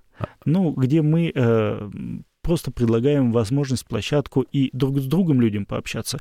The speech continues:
Speaker 2: и нам, священникам, пообщаться, познакомиться ближе с самими прихожанами.
Speaker 1: Прекрасная инициатива, но вот будем смотреть, как у вас будет получаться. Будем, будем внимательно следить.
Speaker 2: М,
Speaker 1: Приглашаем
Speaker 2: да.
Speaker 1: вас еще
Speaker 2: Милости
Speaker 1: поговорить.
Speaker 2: просим.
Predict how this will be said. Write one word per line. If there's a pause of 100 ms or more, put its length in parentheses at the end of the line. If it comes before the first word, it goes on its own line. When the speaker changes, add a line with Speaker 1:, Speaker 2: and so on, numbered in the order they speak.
(280)
Speaker 2:
и
нам,
священникам,
пообщаться,
познакомиться
ближе (180)
с
самими
прихожанами. (500)
Speaker 1:
Прекрасная
инициатива,
но
вот
будем
смотреть,
как
у
вас
будет
получаться.
Будем, (460)
будем
внимательно
следить.
Speaker 2:
М,
Speaker 1:
Приглашаем
Speaker 2:
да.
Speaker 1:
вас
еще
Speaker 2:
Милости
Speaker 1:
поговорить.
Speaker 2:
просим.